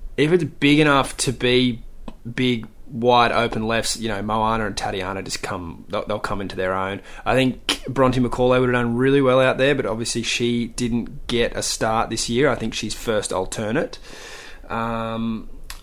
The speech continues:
I'd like to think Caroline Marks, obviously being on the front side, could do well out there as well, but I haven't seen a heap of her outside of that Tahiti footage in big barreling left. So,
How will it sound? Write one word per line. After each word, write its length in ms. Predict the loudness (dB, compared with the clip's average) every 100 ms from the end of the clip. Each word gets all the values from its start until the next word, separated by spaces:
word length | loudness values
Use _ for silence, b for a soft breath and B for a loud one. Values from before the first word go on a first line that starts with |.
| -2
I'd 200 | 0 4
like 280 | 4 4 2
to 40 |
think 200 | 0 2
Caroline 440 | 4 6 6 6 6
Marks, 320 | 4 2 0
obviously 340 | 0 2 0
being 240 | 2 2 2
on 60 |
the 80 | 2
front 240 | 2 2
side, 400 | 2 2 2 -4
could 240 | -4 -2 2
do 240 | 4 6
well 220 | 6 6
out 100 | 4
there 140 | 4 4
as 120 | 4
well, 200 | 2 4
but 120 | 4
I 120 | 2
haven't 340 | 2 0 0 -2
seen 500 | 0 0 2 2 2
a 60 |
heap 460 | 0 -2 -2 -2 0
of 140 | 0
her 380 | 4 4 4 2 B B B B B 2
outside 360 | 4 4 4 6
of 60 | 4
that 160 | 2
Tahiti 400 | 4 4 4 0
footage 400 | -2 -4 -4 -4
in 160 | -6 -4
big 220 | -4 -2
barreling 380 | 0 0 -2 -4
left. 240 | -4 -4
So, 400 | -4 -2 0 -2